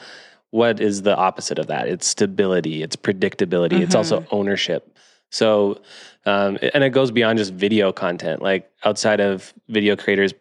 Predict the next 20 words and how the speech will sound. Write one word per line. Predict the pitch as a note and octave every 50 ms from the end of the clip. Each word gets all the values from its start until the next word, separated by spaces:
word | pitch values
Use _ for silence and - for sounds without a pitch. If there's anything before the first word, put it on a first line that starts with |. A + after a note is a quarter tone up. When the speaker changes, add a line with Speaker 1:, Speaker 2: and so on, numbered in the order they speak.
| _ -
Speaker 1:
wanting | G#2 G2+ G2 G2 F#2+ F#2+
to | - G3+ G3 F#3+
maybe | F#3 F#3+ G2 F#2 - F#2+
invest | F#2+ F#2 F2+ F#2+ F#2 F2+ - -
now | F#2+ F#2 F2 F2+ F2+ F#2
in | F#2 F2+
YouTube | F2 F2 F2+ F2+ - - G#2 G2 F#2+
and | F#2 F2+
YouTube | F2+ F2 - G2 F2+
Shorts | F2 - - F#2 F#2+ G2 - -
because | - F#2 - - G2 F#2+ F#2 G2
it | G2 G2+
is | G#2 A2 A2 A2
an | G#2+ G#2
emerging, | G#2 G2+ G2 G2 F#2+ G#2+ G2+ G#2 G#2 G2 - - - - - - - - - _ _ -
um, | - G2+ G2+ G2+ G2+
format | F#2 - - G#2+ G#2 G#2 G#2 G#2+ G#2+ F2+
on | F#2 G2 G#2
the | G#2+ G#2
platform | - G#2+ G#2 - - - A#2 A2+ A2+ A#2+ B2+ C3